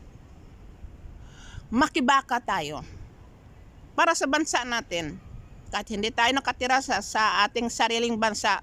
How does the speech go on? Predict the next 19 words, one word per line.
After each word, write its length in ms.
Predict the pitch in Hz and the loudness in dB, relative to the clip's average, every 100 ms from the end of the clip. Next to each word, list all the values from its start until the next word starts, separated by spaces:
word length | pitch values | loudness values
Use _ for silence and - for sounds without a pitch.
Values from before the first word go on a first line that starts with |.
| - | -2
pero 320 | 226 214 - | -2 -2 2
umuwi 560 | 247 247 269 262 285 - | 2 4 4 4 0 2
tayo 480 | 247 240 247 233 175 - - - - | 2 4 2 0 -2 -8 -20 -20 -10
kasi 320 | 175 - 226 208 | -6 -2 0 2
doon 240 | 208 262 247 | 2 2 2
pa 160 | 233 | 0
rin 80 | 220 | 0
ang 160 | 202 - | -4 -4
puso 400 | 220 226 220 214 | -2 -2 -2 -2
natin 400 | 202 196 196 190 | -2 -2 -4 -2
sa 320 | - 185 202 | 0 0 0
ating 240 | 190 196 - | -2 -4 -4
pinanggalingan. 880 | 196 202 190 190 185 175 180 160 160 - - - - - - - - - - - - - | -2 -2 -2 -2 -2 -2 -2 -4 -6 -10 -14 -16 -18 -20 -20 -20 -20 -20 -20 -20 -20 -2
Tingnan 320 | 302 311 311 | 2 4 4
natin 480 | 302 277 277 262 240 | 4 2 2 0 0
kung 320 | - 285 262 | 2 2 2
ano 640 | - 277 254 285 202 202 - | -2 0 2 0 0 -4 -4
ang 240 | - 247 233 | 0 0 0
matimbang 800 | 220 208 202 190 202 208 156 | -2 -2 -2 -2 0 0 -2